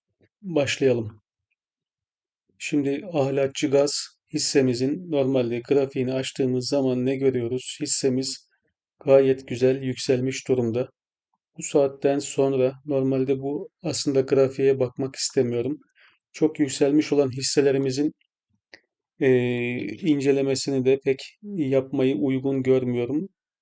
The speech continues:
Çünkü bu hissemiz normaldeki geçmiş zirvesini de üstüne bir hayli çıkmış durumda.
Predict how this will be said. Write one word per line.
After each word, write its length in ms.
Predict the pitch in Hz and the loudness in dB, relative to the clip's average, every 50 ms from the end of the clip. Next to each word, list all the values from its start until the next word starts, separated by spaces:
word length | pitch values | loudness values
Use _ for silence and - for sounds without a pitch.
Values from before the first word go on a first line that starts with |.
| _ - | _ -18
Çünkü 300 | - - 131 - 151 135 | -16 -14 -10 -6 -4 -2
bu 120 | 139 135 | -2 -2
hissemiz 600 | - 147 139 - - 143 135 139 143 147 - - - | -4 -4 -6 0 2 2 2 2 0 -4 -6 -6 -6
normaldeki 640 | 139 131 135 131 131 135 131 131 127 131 127 - - | -2 0 0 2 2 2 0 0 0 -2 -4 -4 -4
geçmiş 440 | - 139 135 135 - - 139 127 - | -2 -2 -2 -2 -2 -4 -4 -4 -4
zirvesini 680 | - 127 135 135 131 135 127 127 - 131 131 127 123 123 | -2 0 0 2 4 2 2 2 0 -2 -2 -2 0 2
de 180 | 131 139 151 - - _ _ _ _ _ _ - | 2 2 2 -2 -8 _ _ _ _ _ _ -6
üstüne 500 | 165 - - - - 139 131 131 135 135 | -6 -6 -4 -2 0 0 2 2 0 -2
bir 80 | 139 | -2
hayli 360 | 123 127 127 123 123 127 139 - | 0 0 0 0 0 -2 -4 -6
çıkmış 460 | - - - - 139 135 - - - | -8 -10 -8 -6 -6 -6 -6 -4 -2
durumda. 420 | 135 131 123 120 120 131 151 - | 0 0 0 0 -2 -4 -4 -6